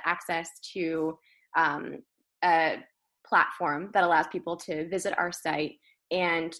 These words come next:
to gain that accessibility, that variety in offerings, and opportunity for networking and more. So we use a program that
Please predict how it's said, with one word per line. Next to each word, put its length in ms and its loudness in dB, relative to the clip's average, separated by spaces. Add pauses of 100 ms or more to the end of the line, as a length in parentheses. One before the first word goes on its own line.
(160)
to 140 0
gain 260 -4
that 160 0
accessibility, 840 -2
that 200 2
variety 400 2
in 80 -4
offerings, 880 -6
and 220 -2
opportunity 680 -4
for 300 0
networking 540 -4
and 140 -6
more. 360 -8
So 460 0 (640)
we 140 -2
use 240 2
a 40 -2
program 680 -2
that 200 2